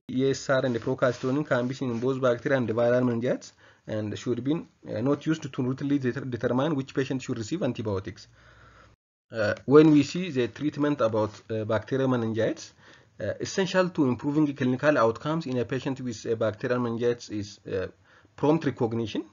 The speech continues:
diagnostic testing, and the initiation of appropriate antimicrobial therapy, uh, early as fa-, as fast as possible. Uh, empirical antibiotic therapy include, uh, the first line therapy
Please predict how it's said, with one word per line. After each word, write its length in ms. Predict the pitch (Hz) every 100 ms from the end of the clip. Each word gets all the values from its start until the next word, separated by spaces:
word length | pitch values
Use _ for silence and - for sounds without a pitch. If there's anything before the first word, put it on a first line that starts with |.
| 123
diagnostic 580 | 120 120 120 - - -
testing, 400 | 127 - 285 127
and 140 | 104
the 40 |
initiation 420 | 104 110 127 139 123
of 100 | 110
appropriate 480 | 107 117 107 156
antimicrobial 800 | 127 120 127 113 107 120 127 131
therapy, 380 | 120 113 120 277 - - - _ -
uh, 240 | 101 - - _
early 360 | 147 156 147 113
as 160 | 101 -
fa-, 280 | 117 110 -
as 160 | 110
fast 280 | - - -
as 140 | 107 -
possible. 420 | 104 95 95 85 - _ _ _ _ _ _ _ -
Uh, 220 | 107 - - _ -
empirical 440 | 135 170 180 175 160
antibiotic 400 | 151 139 131 127
therapy 400 | 131 127 - 123
include, 320 | - - - -
uh, 280 | 107 101 104 -
the 140 | 113
first 300 | 104 135 -
line 160 | 135 127
therapy 420 | 127 120 120 254